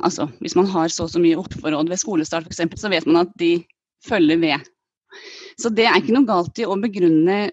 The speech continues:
å lese med språk i seg selv, men jeg var også i samme artikkel litt skeptisk til akkurat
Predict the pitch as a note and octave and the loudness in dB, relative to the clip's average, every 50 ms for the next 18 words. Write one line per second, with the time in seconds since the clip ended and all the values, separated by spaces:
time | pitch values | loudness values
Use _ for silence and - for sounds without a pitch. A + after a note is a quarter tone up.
0 | - - _ _ _ G3 G3+ G3+ G#3 F3 C#3+ D#3+ - - - - G#3 F#3+ F3+ F3+ | -8 -14 _ _ _ -6 -4 -2 -2 -2 -4 -4 -8 -12 -4 -2 0 2 4 2
1 | F#3+ G3+ - - - _ D#3+ F3+ G3 G#3 - - - - - - - - G#3 - | 2 0 -2 -8 -12 _ -6 -4 -4 -6 -6 -10 -16 -16 -16 -10 -8 -8 -4 -4
2 | G#3 - - - G#3+ A3 B3+ A#3+ F3+ C3 - _ _ _ - F#3+ G3+ G#3 G3+ G3+ | -4 -6 -4 -4 -2 0 0 0 -2 -6 -10 _ _ _ 0 2 2 2 2 0
3 | G3+ G3+ G3+ G#3 G#3 G3+ G3 - A3+ A3+ - A#3+ G#3 E3+ G3+ A3 - - - - | 0 0 0 0 -2 -2 -4 -6 -6 -6 -4 0 2 2 2 0 -2 -6 -10 -10
4 | - G3 G3+ G#3 A3+ - - _ - - - - - - - - - - _ _ | -8 -8 -6 -8 -8 -10 -16 _ -20 -20 -20 -20 -20 -20 -20 -20 -20 -20 _ _
5 | _ - - - - - - - _ _ - A#3+ - F4 - - A3+ G#3+ G#3 - | _ -20 -10 -4 -4 -4 -4 -4 _ _ -4 -4 -4 -6 -8 -6 -2 0 0 0
6 | - - - G#3 A3 A#3 | 0 0 0 -2 -2 -2